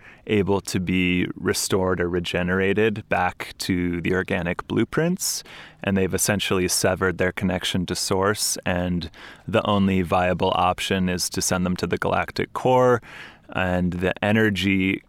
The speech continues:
the core energy itself of that being is then recycled into the system, but it's completely wiped of any memory. So it no longer has a signature, and, um,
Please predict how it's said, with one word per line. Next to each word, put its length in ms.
the 100
core 420
energy 400
itself 580
of 180
that 260
being 400
is 160
then 160
recycled 580
into 240
the 140
system, 560
but 180
it's 200
completely 680
wiped 500
of 500
any 240
memory. 640
So 180
it 80
no 140
longer 300
has 200
a 40
signature, 720
and, 680
um, 420